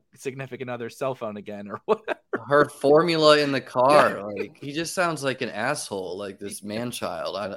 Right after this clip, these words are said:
Speaker 2: I don't know what's going on with
Speaker 1: <laughs>
Speaker 2: that.
Speaker 1: So, oh, yeah, so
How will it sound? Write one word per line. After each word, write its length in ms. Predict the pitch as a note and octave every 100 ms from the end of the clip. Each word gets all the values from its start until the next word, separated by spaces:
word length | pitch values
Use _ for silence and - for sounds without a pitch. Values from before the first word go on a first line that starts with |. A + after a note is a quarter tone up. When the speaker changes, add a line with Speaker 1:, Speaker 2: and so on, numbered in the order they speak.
| -
Speaker 2:
I 140 | G#2
don't 200 | A2 G2
know 320 | G2+ G2+ G2 F2+ _ _
what's 200 | - _
going 320 | - A2 G#2
on 140 | G#2+ G2+
with 180 | F2+ -
Speaker 1:
<laughs> 20 |
Speaker 2:
that. 200 | G2+ F#2+
Speaker 1:
So, 200 | F2 G#3
oh, 140 | E3 F#3
yeah, 280 | D#3+ A#2+ B2
so 240 | -